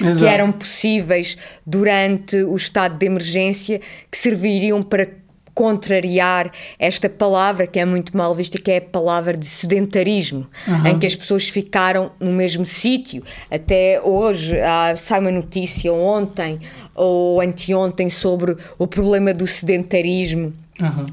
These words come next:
Speaker 2: como estamos mais sedentários. E nas nossas conversas tu falas-me de uma coisa que é realmente impressionante, é como, apesar de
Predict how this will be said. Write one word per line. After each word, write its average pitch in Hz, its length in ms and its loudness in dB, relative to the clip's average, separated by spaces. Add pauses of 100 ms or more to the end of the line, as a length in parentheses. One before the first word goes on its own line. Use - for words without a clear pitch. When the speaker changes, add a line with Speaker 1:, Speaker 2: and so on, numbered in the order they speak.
(100)
Speaker 2:
como 220 180 6
estamos 208 440 2
mais 190 300 2
sedentários. 165 840 -4 (880)
E 233 400 2
nas 180 160 -2
nossas 180 340 -2
conversas 190 540 -2
tu - 140 -14
falas-me 180 680 0 (120)
de 202 80 0
uma 180 160 2
coisa 175 360 -2
que 175 160 -8
é 175 160 0
realmente 175 760 0
impressionante, 156 640 -6 (100)
é 131 40 -2
como, 160 360 -2 (560)
apesar 196 580 0
de 165 420 -4